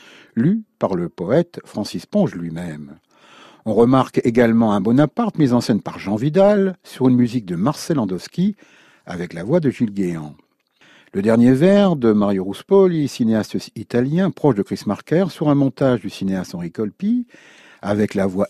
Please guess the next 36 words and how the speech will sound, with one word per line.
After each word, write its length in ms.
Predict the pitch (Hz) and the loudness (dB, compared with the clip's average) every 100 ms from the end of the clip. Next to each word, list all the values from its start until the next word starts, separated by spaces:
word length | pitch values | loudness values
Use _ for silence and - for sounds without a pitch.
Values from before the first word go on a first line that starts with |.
| - | 2
inoubliable 720 | 123 120 98 90 110 120 113 - _ | 4 4 2 0 0 0 -2 -8 _
de 100 | 90 | -12
Jean 200 | 82 85 | -8 -8
Topard. 720 | 90 80 78 73 67 - _ _ _ _ _ _ _ _ _ | -8 -12 -12 -14 -16 -20 _ _ _ _ _ _ _ _ _
Simon 420 | - - 104 110 | -14 -6 -4 -2
Damiani 540 | 107 117 139 147 139 | 0 2 4 6 4
ne 160 | 131 120 | 4 2
peut 160 | - 120 | 2 2
oublier 240 | 110 113 | 4 2
la 100 | 156 | 2
Corse 280 | - 190 143 | 2 2 2
dans 80 | 127 | 0
son 160 | 131 | 2
métier 260 | 120 - 110 | 0 2 0
de 80 | 107 | 0
producteur. 560 | 113 104 101 - 107 | 0 -2 -2 0 2
Il 100 | 131 | 2
aime 120 | 135 | 2
la 120 | 131 120 | 0 -2
chasse, 540 | - 170 220 196 - _ - _ | -2 0 0 -2 -8 _ -20 _
il 160 | 131 123 | -2 -2
prend 220 | - 127 | 0 -2
part, 300 | - 135 120 | 2 2 2
nous 120 | 113 | 0
dit 100 | 107 | -2
Jean-Pierre 320 | 104 110 - 104 | -2 -2 -2 0
Mattei, 320 | 104 110 104 | 0 0 -2
au 60 | |
tournage 460 | 98 98 104 208 92 | -2 -4 -2 -2 -4
de 100 | 92 | -6
Akatch, 540 | 85 - 208 247 - | -8 -6 -4 -4 -6
dont 220 | 156 113 127 | -8 -6 -6
il 160 | 151 | -6
supervise 580 | - 180 170 151 170 190 | -6 -2 0 0 0 -2
le 80 | 143 | 0
déroulement. 560 | 135 120 113 113 107 | 0 2 0 0 -2